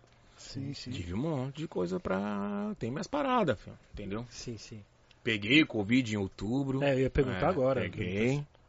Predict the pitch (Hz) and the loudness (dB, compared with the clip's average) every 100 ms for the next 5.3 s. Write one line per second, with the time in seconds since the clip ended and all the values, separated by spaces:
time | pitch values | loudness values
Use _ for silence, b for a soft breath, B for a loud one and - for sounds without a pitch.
0 | - _ - 160 131 165 202 220 175 120 | -20 _ -4 -2 4 10 10 10 6 4
1 | 143 143 143 160 156 - - 143 139 127 | 2 4 6 4 4 2 4 6 6 4
2 | 123 - - 117 - 117 101 _ - 127 | -4 -8 -12 -6 -2 -2 -2 _ 0 0
3 | 113 123 135 113 196 131 123 170 151 139 | 2 2 2 6 6 6 6 8 8 8
4 | 123 - 262 110 104 98 - 104 98 156 | 4 4 2 4 2 2 -2 -2 0 -2
5 | - 92 90 | -2 -2 -4